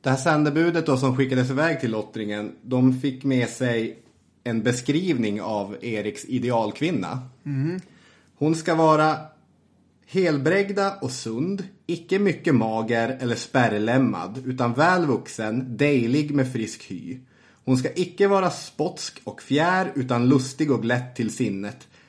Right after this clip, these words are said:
Speaker 1: med goda scener och åthävor begåvad. Det gick an om hon hade mörkt hår, bara hon uppfyllde övriga krav, men idealet var så ljuslockig och mjuklemmad, dejlig varelse med frisk hy.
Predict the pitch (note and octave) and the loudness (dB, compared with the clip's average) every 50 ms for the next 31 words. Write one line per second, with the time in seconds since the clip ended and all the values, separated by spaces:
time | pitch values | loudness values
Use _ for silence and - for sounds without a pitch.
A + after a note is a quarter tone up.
0 | _ - B2+ C3 C3 C3 D#3+ F3+ D3+ C#3+ D3 C#3+ B2+ - F3+ D#3 C#3 B2 A#2+ A#2+ | _ 0 2 4 4 4 4 4 4 2 2 2 2 2 2 4 4 4 4 4
1 | A#2+ A#2 A#2+ - B2+ C3 C#3+ C#3 A#2+ A2 - - A#2+ A#2 A2+ A2+ G#2+ A2 A2 G2+ | 2 0 0 -2 -4 -4 -2 0 0 0 -2 -2 -2 0 0 0 0 0 -2 -2
2 | G2 A2+ G2+ A2+ G#2 G2+ G#2 G#2 - F2 B1 B1 - - - - - _ _ - | -2 -2 -2 -2 -4 -4 -4 -4 -6 -8 -8 -10 -12 -16 -18 -20 -20 _ _ -20
3 | - _ _ _ _ - C#3 D#3 F#3 E3+ - - - D3+ D#3+ F#3 G#3+ A3 G3+ - | -20 _ _ _ _ -2 0 2 2 0 0 -2 0 2 2 4 2 0 -2 -2
4 | G3+ G3+ G3 F#3+ F#3 F#3+ F3+ F3+ C#3+ B2 C3 C#3+ D3 D3+ B2+ - - A2+ A#2 A2+ | 0 0 2 2 2 2 2 4 4 6 6 4 4 2 0 -2 -4 -4 -4 -2
5 | G2 F2+ F2 E2+ A2 B2+ B2+ B2 B2 B2 C3 C3 B2+ B2+ B2+ - - A#2 G#2+ G#2+ | -4 -4 -6 -4 0 2 2 4 4 4 4 4 4 0 -2 -4 -6 -4 -2 -2
6 | A#2+ - C3+ C3+ A#2 A2 G2+ A2 A#2 A2+ G#2 - - A#2+ A#2 A2 F2 D#2 F2 - | -4 0 0 0 0 0 0 0 0 0 -2 -2 -2 -4 -2 -2 -4 -6 -8 -10
7 | A#2 A#2+ B2 A#2 A#2+ C3 B2+ C#3 B2+ C3 C3 C#3 D#3 E3+ E3+ E3 E3 - D3 C3 | -10 -6 0 2 2 2 4 6 6 8 8 8 6 4 2 0 0 2 0 2
8 | - C3 A2+ A#2+ E3+ F#3 D3+ C3 B2+ B2+ C#3 C#3+ D#3 D#3 - - D3+ B2+ A2+ A#2 | 2 0 -2 0 -2 -2 -2 -2 -2 -2 0 0 0 0 0 -2 0 0 0 4
9 | C3 C3 B2+ C3 B2+ - B2+ B2+ A2+ A2 A2 A2 G#2+ G#2 G2 F2 D#2+ D#2 E2+ - | 6 8 8 8 8 6 2 0 -4 -4 -2 -2 -2 -4 -4 -6 -8 -10 -14 -16
10 | - _ _ _ _ _ _ _ - A#2 A2+ D3+ D#3+ D3 B2+ B2 C3 C3 B2+ B2 | -20 _ _ _ _ _ _ _ -14 0 4 4 6 6 8 6 6 4 6 6
11 | C3 B2+ A2+ G#2+ A2 G#2+ G#2+ G#2 - - G#2 G2 G2 - - - G#2+ G#2+ G#2 - | 6 6 6 4 2 0 0 -2 -4 -6 -6 -6 -8 -10 -10 -10 -8 -8 -8 -10
12 | - - - - G2 F#2 F#2 F2+ | -14 -18 -18 -16 -16 -14 -14 -14